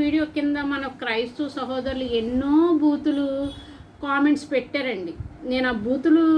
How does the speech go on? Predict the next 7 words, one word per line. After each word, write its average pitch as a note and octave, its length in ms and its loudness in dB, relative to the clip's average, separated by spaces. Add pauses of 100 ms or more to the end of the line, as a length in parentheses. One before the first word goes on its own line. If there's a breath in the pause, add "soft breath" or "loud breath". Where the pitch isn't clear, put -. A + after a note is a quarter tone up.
(600)
కామెంట్స్ C#4 460 -2
చదివి C4 300 -2
అళ్ళిపోయినాయి. C4 560 0 (140)
ఏంటి C4 300 0
ఇంత C4 220 0
దారుణంగా C4+ 720 -4 (560)
ఈ, - 20 0